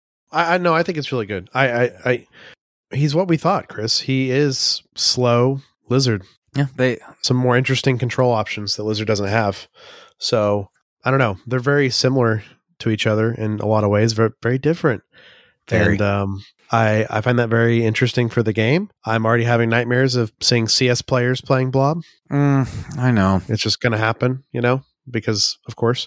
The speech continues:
Speaker 2: Oh, but, you know, that's, that's every
Speaker 1: Mystique's
Speaker 2: character at this
Speaker 1: Brotherhood.
Speaker 2: point.
Speaker 1: Good for her,
Speaker 2: Yeah.
Speaker 1: you know?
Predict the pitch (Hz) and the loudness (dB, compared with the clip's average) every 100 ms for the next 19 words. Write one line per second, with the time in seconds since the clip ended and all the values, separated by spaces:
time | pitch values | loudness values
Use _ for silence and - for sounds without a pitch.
0 | - 135 143 151 220 196 214 202 185 160 | -2 0 0 0 -2 0 0 2 0 0
1 | 185 - - 214 226 147 202 160 151 120 | -2 -2 -2 -2 0 0 0 0 2 0
2 | - 117 165 131 104 107 90 _ _ _ | 2 0 2 0 0 -2 -2 _ _ _
3 | - 160 151 143 113 104 110 | -4 -2 0 2 2 0 -4